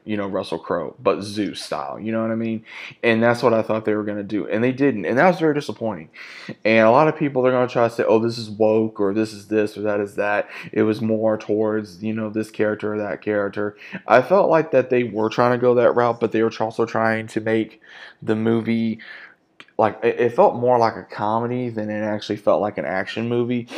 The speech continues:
And yeah, there were some funny scenes, and then some of it fell, some of it didn't. Um, the Guardians of the Galaxy, they're only in there for the first part of the movie where Thor is wanting to train and,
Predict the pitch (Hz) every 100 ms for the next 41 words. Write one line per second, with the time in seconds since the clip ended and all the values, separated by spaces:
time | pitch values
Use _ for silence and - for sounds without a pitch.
0 | - - - 110 107 104 98 117 110 117
1 | 135 139 131 123 123 - 113 120 117 117
2 | 120 117 117 113 107 - 107 104 107 113
3 | 113 110 101 - 104 104 107 98 98 80
4 | 85 113 113 113 - - - - - -
5 | 92 101 104 98 98 - _ 104 98 110
6 | 107 104 101 - 117 131 139 120 110 113
7 | 107 110 - 113 107 107 107 107 107 101
8 | - 107 107 107 - - 107 107 - 104
9 | 104 107 107 107 104 104 107 107 107 104
10 | - - - - 107 104 110 107 107 95
11 | - 104 110 110 110 107 92 107 107